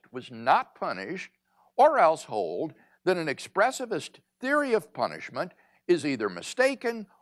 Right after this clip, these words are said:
or else wholly compatible with substitutionary punishment. Justification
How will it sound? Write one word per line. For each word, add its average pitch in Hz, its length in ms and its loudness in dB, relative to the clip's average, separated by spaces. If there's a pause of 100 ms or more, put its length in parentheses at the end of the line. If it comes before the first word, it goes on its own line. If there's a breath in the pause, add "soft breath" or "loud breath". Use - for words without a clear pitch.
or 277 260 8
else 147 400 4 (160)
wholly 165 380 2
compatible 185 960 -2
with 113 320 0 (340 soft breath)
substitutionary 113 1160 -2 (360)
punishment. 85 540 -10 (1900)
Justification 220 1200 -4